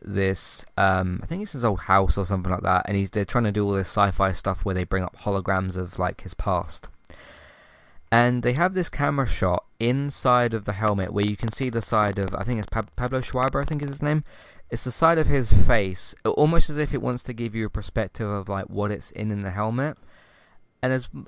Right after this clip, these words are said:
much as I appreciated little, little touches like that, I just wanna see more scenes of Master Chief with the helmet on. 'Cause you could have done most of those scenes, if not all of them, with the helmet on, and it still would have worked. I mean, you've done,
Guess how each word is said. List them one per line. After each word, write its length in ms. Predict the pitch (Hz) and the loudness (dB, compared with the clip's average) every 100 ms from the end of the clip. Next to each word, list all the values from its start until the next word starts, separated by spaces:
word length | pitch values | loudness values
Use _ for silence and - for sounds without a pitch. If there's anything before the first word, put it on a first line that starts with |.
| - | -16
much 200 | 107 196 | -8 -6
as 100 | 185 | -4
I 80 | 170 | -4
appreciated 720 | 143 - 160 147 - 117 107 | -2 0 0 -4 -4 -4 -4
little, 260 | 110 104 - 101 | -6 -8 -10 -6
little 240 | 113 101 | -6 -6
touches 480 | - 123 - 113 98 | -8 -8 -8 -8 -6
like 160 | 92 | -6
that, 260 | - 87 85 - | -4 -6 -6 -8
I 80 | |
just 320 | 107 147 147 - | -10 -8 -6 -4
wanna 160 | 147 | -4
see 220 | 131 135 | -4 -4
more 280 | 120 113 110 | -2 -2 -4
scenes 320 | - 113 104 | -4 -8 -6
of 120 | 101 107 | -8 -6
Master 320 | 101 98 101 | -6 -6 -10
Chief 500 | - 98 95 - - - _ _ - | -10 -8 -8 -10 -14 -20 _ _ -14
with 140 | 104 | -12
the 100 | 104 | -8
helmet 260 | 104 92 87 | -8 -6 -6
on. 200 | 87 85 - - - | -8 -10 -14 -18 -10
'Cause 180 | 123 | -8
you 60 | 131 | -4
could 120 | 185 | -2
have 140 | 170 123 | -2 -2
done 160 | 139 | -2
most 320 | 120 117 113 | 0 0 -2
of 80 | 107 | -2
those 160 | 107 104 | -6 -4
scenes, 280 | 113 107 101 | -4 -6 -6
if 140 | 101 | -8
not 140 | 104 | -8
all 200 | 107 110 | -6 -4
of 60 | 98 | -4
them, 300 | 95 92 95 - - _ _ _ - | -4 -6 -8 -12 -20 _ _ _ -16
with 380 | 104 113 117 107 | -8 -2 -2 -2
the 100 | 104 | -2
helmet 300 | 101 98 - | -2 -4 -4
on, 160 | 95 | -4
and 100 | 92 | -4
it 100 | 95 | -6
still 240 | - 98 95 | -8 -6 -6
would 120 | 92 | -8
have 100 | 90 | -6
worked. 480 | 92 87 - - - - | -4 -6 -8 -20 -20 -10
I 60 | 117 | -4
mean, 140 | 123 | -4
you've 120 | 123 117 | -4 -2
done, 480 | 151 147 135 123 | 0 0 -4 -6